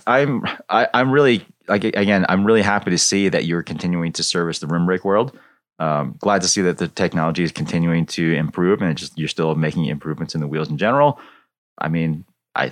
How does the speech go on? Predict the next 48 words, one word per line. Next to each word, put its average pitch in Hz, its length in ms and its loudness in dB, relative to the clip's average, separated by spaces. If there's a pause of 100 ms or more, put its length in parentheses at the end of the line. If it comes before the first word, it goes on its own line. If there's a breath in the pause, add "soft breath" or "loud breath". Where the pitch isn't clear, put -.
I 76 160 -2
think 85 240 -6
I'm 82 120 -2
just 76 180 -10
really 82 240 -2
curious 87 300 -4
to - 60 -8
see 90 260 -2
where 85 320 -2
this 85 180 -8
looks, - 240 -4
because 85 420 -2
while 90 300 4
I 85 160 2
don't 90 400 0
think 92 220 -2
that 87 180 -2
rim 80 220 -2
brakes 80 260 -2
are 76 80 -6
going 71 240 -6
to, 73 120 -6
like, 69 280 -6
ever 73 460 -2
come 69 500 -4 (200)
back 80 500 -2
in 85 120 -2
a 76 60 -2
big 90 400 -2
way 117 160 0
necessarily, 123 840 0 (680 loud breath)
I 98 100 0
do 110 200 2
wonder 95 360 2
if 85 220 -2
it 87 100 2
is 82 160 0
always 87 300 0
gonna 82 200 -2
be 82 240 -2
a 76 300 -2 (240)
persistent, - 760 -2 (600)
smaller 90 500 2
niche 82 320 -2
of 82 100 -6
the 80 100 -8
market 80 380 -4
that - 260 -2